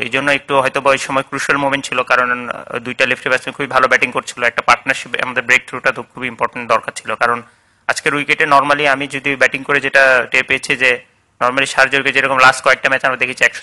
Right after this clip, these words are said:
চল্লিশ পঞ্চাশ হলেই ইনিংস score হয়, but আজকে উইকেটটাও একটু different ছিল, ভালো ছিল batting এর জন্য। আবার এক side ছোট ছিল, তো আমরা জানতাম যে একশো সত্তর আসলে মানে উইনিং score না, but আমরা যদি ভালো পাঁচটা ছয়টা ওভার প্রথমে শুরুটা ভালো করি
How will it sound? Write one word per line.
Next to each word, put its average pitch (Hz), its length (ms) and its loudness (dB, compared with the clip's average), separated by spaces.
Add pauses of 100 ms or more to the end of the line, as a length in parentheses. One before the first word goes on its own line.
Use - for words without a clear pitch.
চল্লিশ 127 360 -4
পঞ্চাশ 131 300 -4
হলেই 131 240 -2
ইনিংস 127 420 -8
score 127 180 -6
হয়, 117 160 2
but 117 180 4
আজকে - 160 -10
উইকেটটাও 127 360 -4
একটু - 200 -18
different 127 300 -10
ছিল, - 100 -8 (100)
ভালো 127 200 2
ছিল 110 120 -10 (100)
batting 113 240 -2
এর 110 100 -6
জন্য। 110 200 -6
আবার 117 180 4
এক - 120 -2
side 123 220 0
ছোট 131 120 -6 (120)
ছিল, 123 120 -8 (420)
তো - 100 -4
আমরা 135 200 4
জানতাম 139 320 4
যে - 100 -2
একশো - 240 -4
সত্তর 135 360 0
আসলে 131 240 0 (840)
মানে 117 200 0
উইনিং 147 220 -2 (160)
score 190 160 0 (100)
না, 127 40 8 (140)
but 147 120 6 (260)
আমরা 131 140 -2 (100)
যদি 156 140 -4 (120)
ভালো 143 140 4 (100)
পাঁচটা 143 280 0
ছয়টা 156 180 -2
ওভার 147 200 -4
প্রথমে 147 200 -10
শুরুটা 143 380 -2
ভালো 135 180 2
করি 160 120 -2